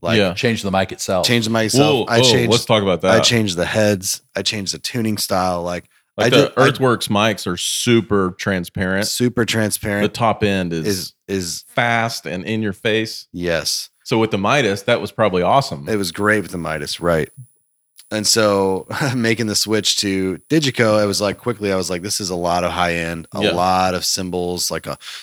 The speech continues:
Speaker 1: especially just on, we have a loud stage with a lot going on."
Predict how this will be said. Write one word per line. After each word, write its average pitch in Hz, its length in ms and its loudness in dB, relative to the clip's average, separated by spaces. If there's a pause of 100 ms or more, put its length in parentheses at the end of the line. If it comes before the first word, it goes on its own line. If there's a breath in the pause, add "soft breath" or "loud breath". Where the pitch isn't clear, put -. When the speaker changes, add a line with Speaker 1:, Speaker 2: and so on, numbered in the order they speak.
Speaker 1:
especially 107 380 0
just 92 180 -2
on, 98 200 -4
we 98 80 -2
have 98 100 -2
a 90 60 -2
loud 87 340 -2
stage 87 400 -4
with 85 80 -10
a 82 60 -8
lot 82 340 -4
going 85 240 -8
on." 87 300 -6